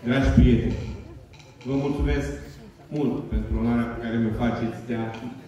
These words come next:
primi un nou mandat în fruntea Organizației Județene Constanța a Partidului Social Democrat. Un nou mandat care este onorant, dar care mă obligă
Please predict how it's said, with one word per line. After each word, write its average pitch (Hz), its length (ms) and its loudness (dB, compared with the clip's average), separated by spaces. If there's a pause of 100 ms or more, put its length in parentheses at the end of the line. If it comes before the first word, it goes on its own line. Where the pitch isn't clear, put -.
(580)
primi 123 340 6
un 107 120 2
nou 113 180 6
mandat 104 320 -2 (680)
în 117 120 0
fruntea 120 320 4
Organizației 117 720 0
Județene 107 440 -2 (100)
Constanța 107 420 -4
a 107 120 -10
Partidului 107 480 -4
Social - 300 -2
Democrat. - 360 -6 (920)
Un 135 120 6
nou 143 100 8 (100)
mandat 135 340 2 (100)
care 135 140 -4 (100)
este 135 180 -2
onorant, 127 360 0 (140)
dar 117 100 -2 (120)
care 120 200 -2 (360)
mă 127 80 -2 (100)
obligă 120 340 0